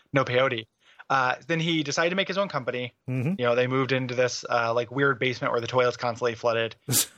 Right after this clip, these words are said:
Speaker 1: Uh, and one of the people he hired, uh, said, like, "Hey, remember, tell me about that idea you had
Speaker 2: Yeah, yeah.
Speaker 1: for this thing." Like, it was this thing about, uh, going into other people's minds, right?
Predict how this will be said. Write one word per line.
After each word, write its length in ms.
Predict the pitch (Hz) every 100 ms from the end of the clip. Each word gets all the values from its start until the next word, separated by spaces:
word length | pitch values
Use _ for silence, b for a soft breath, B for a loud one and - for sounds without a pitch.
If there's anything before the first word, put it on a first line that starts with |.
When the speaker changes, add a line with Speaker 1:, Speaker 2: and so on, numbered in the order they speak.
| _
Speaker 1:
Uh, 400 | 131 123 120 123 -
and 300 | 147 143 131
one 140 | 143
of 80 | 147
the 80 | 143
people 320 | 156 147 127
he 160 | 135 127
hired, 560 | - 294 175 123 139 - _ _ 127
uh, 100 | 123
said, 160 | 147
like, 120 | 151
"Hey, 160 | 147 262
remember, 240 | 160 196 -
tell 140 | 202
me 80 | 240
about 140 | 226
that 160 | 214 185
idea 240 | 165 190
you 120 | 156 107
had 300 | 98 - - -
Speaker 2:
Yeah, 320 | 190 107 90
yeah. 140 | 104 95
Speaker 1:
for 100 | 127
this 160 | 123
thing." 220 | - 151 135
Like, 160 | 135
it 20 |
was 80 | 143
this 140 | 143 165
thing 120 | 185
about, 360 | 170 156 151 143
uh, 400 | 135 131 127 123 - -
going 220 | 151 156
into 120 | 143
other 120 | 135 127
people's 320 | 131 120 113
minds, 340 | 214 160 120
right? 260 | 120 139